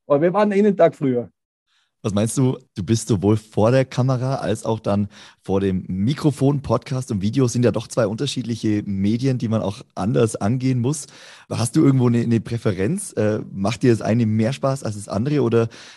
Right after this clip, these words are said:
Speaker 2: sind das beides für dich große Herausforderungen, die du einfach gerne bewältigst?
Speaker 1: Hm. Ich hab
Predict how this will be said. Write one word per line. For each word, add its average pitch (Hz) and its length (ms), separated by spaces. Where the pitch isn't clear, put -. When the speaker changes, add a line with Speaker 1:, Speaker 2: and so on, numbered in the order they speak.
Speaker 2:
sind 113 200
das 117 120
beides 107 260
für 107 100
dich 120 160
große 120 320
Herausforderungen, 110 720
die 104 100
du 101 100
einfach 107 280
gerne 113 300
bewältigst? 120 640
Speaker 1:
Hm. - 180
Ich 160 240
hab 151 240